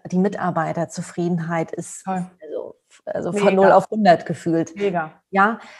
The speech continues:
Speaker 1: das, was Sarah auch grad sagte, das sind im ersten Moment Steps. Ja, das ist mit Angst verbunden, das ist auch mit Schmerz verbunden. Ähm, aber daran könnt ihr nur wachsen. Und ich finde auch, natürlich haben wir im, im Pflege- und Gesundheitsbereich auch diese Hierarchien.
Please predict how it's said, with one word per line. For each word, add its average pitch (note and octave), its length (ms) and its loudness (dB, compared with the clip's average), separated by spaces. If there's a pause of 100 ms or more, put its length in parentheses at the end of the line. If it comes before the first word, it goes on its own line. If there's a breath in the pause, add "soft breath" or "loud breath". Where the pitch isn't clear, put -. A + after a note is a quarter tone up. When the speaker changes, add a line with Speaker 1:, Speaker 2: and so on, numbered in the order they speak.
(120 loud breath)
Speaker 1:
das, F3+ 260 -2
was F#3+ 120 2
Sarah G3+ 280 4
auch G3 140 -2
grad F#3+ 240 -4
sagte, E3+ 580 -4
das F#3+ 220 0
sind A3+ 240 4
im F#3 120 0
ersten G3 440 0
Moment F3+ 500 0
Steps. - 520 -2
Ja, F#3+ 260 2
das F3+ 180 -2
ist - 220 -6
mit G#3 120 -2
Angst - 340 -4
verbunden, F3 580 -2
das F3+ 160 -6
ist G3 160 -6
auch F#3 80 -4
mit F#3+ 160 -2
Schmerz F3 420 -4
verbunden. F3+ 760 -2 (360 loud breath)
Ähm, F#3 800 0 (360)
aber G3 280 0
daran F#3+ 380 -2
könnt G3+ 420 -6
ihr F#3+ 320 -2
nur F3+ 260 -2
wachsen. F3+ 400 -4
Und F3+ 160 -2
ich F3+ 140 -10
finde A3 260 -2
auch, F#3+ 220 -2 (340 loud breath)
natürlich G#3 460 0
haben F#3+ 200 0
wir F#3 160 2
im, F3+ 180 0
im F3+ 120 -2
Pflege- F#3+ 280 0
und F#3+ 80 0
Gesundheitsbereich F#3 960 -2
auch E3 120 -8
diese F#3+ 200 -2
Hierarchien. D#3+ 720 -4